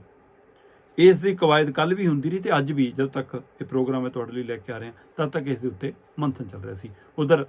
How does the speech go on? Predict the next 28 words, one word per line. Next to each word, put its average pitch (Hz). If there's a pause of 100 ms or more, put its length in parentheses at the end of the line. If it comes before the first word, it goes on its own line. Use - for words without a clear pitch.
(920)
ਹਸਪਤਾਲ 151
'ਚ 143
ਜੇਰੇ 127
ਇਲਾਜ 127
ਡੱਲੇਵਾਲ 120
ਹੋਰਾਂ 127
ਦੇ 120
ਹਵਾਲੇ 110
ਨਾਲ 113
ਖਬਰ 117
ਸੀ 113
ਕਿ 117 (580)
ਉਹਨਾਂ 131
ਦਾ 117 (100)
ਸ਼ੂਗਰ 127
ਲੈਵਲ 117 (340)
ਗੜਬੜਾ 107
ਰਿਹਾ, 113 (800)
ਪਰ 127
ਉਹਨਾਂ 123
ਨੇ 120 (160)
ਪਾਣੀ 123
ਤੇ 127 (140)
ਕੈਂਸਰ 135
ਦੀ 127
ਦਵਾਈ 113
ਤੋਂ 113
ਇਲਾਵਾ 101